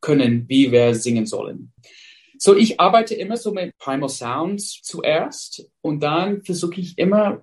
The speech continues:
auch mit, mit Atmung. Ich glaube, der Atmung hilft so neunzig Prozent, wenn wir eine gute, tiefe Atmung machen, dass wir dann neunzig Prozent unserer Probleme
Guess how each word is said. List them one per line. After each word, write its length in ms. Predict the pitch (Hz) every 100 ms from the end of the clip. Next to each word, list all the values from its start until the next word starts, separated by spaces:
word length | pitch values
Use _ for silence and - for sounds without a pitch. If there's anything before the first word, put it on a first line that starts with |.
| _
auch 260 | - 151 151
mit, 300 | - 120 -
mit 180 | 127 -
Atmung. 420 | 131 160 - 110
Ich 120 | 117 120
glaube, 300 | 135 135 127
der 220 | 135 -
Atmung 460 | 151 175 175 170 160
hilft 400 | 151 165 160 -
so 260 | 143 139
neunzig 460 | 135 147 165 165 -
Prozent, 640 | 139 - 139 135 - - _
wenn 240 | - 147 143
wir 260 | 135 131 - -
eine 240 | 143 135
gute, 440 | 131 269 277 247 -
tiefe 480 | 226 220 220 -
Atmung 360 | 170 170 170 160
machen, 460 | 139 135 127 127 123 - - -
dass 220 | 139 -
wir 140 | 151 151
dann 180 | 139
neunzig 340 | 139 160 170 165
Prozent 360 | 131 131 131
unserer 260 | 143 135 120
Probleme 580 | 123 113 123 117 110